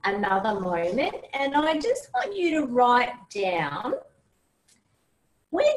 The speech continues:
do you think that young people, or so your children or young people in general, are getting education about relationships and sexuality?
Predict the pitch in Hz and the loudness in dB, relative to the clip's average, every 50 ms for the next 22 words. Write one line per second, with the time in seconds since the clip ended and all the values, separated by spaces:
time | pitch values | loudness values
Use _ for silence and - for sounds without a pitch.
0 | 494 - 392 349 349 349 - - - - - 311 285 294 285 - - 262 - - | 2 0 2 4 4 4 4 0 -4 -2 2 4 4 4 4 2 -2 -2 -2 0
1 | 220 214 202 208 214 214 - 202 196 202 - 196 185 180 180 175 - - 147 - | 0 -2 -2 -2 -4 -6 -4 -4 -4 -4 -2 -2 -2 -2 -4 -6 -6 -8 -8 -4
2 | - 180 180 190 262 294 311 302 - 285 269 269 269 240 214 202 190 214 226 240 | -2 0 2 4 4 4 2 4 4 6 6 6 6 4 2 2 0 0 0 0
3 | 247 247 262 - 208 208 196 190 196 208 208 202 208 202 202 208 - - - _ | 0 0 -2 -2 -2 -4 -4 -2 0 0 0 2 0 -2 -2 -2 -4 -8 -18 _
4 | _ _ - 190 196 196 - 208 196 196 214 202 190 175 175 185 185 - 180 160 | _ _ 2 2 2 2 2 2 2 2 2 0 0 -2 -4 -6 -8 -6 -6 -6
5 | 160 - 185 170 165 165 160 151 147 156 160 156 156 160 - - 165 - 170 160 | -6 -6 -6 -6 -6 -4 -6 -6 -6 -8 -10 -8 -8 -10 -12 -14 -16 -16 -16 -16
6 | - - - 160 160 - 180 - - - 156 147 151 156 - - _ _ _ | -16 -14 -14 -12 -12 -12 -14 -14 -14 -14 -14 -12 -12 -14 -16 -18 _ _ _